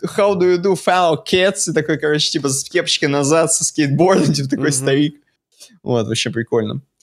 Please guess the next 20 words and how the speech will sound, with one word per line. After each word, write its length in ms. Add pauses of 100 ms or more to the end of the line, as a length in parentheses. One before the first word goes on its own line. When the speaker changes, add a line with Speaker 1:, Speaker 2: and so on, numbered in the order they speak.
(380)
Speaker 1:
Короче, 500 (160)
и 60
здесь 360
Speaker 2:
Не, 80
ну, 60
Speaker 1:
все 100
про 140
Speaker 2:
слушай, 120
Speaker 1:
это. 160
Speaker 2:
здесь 120
еще 240
именно 520
и 160
все 200
равно 260
прикольно, 560
что 420 (300)
он 220
вроде 340
говорит, 600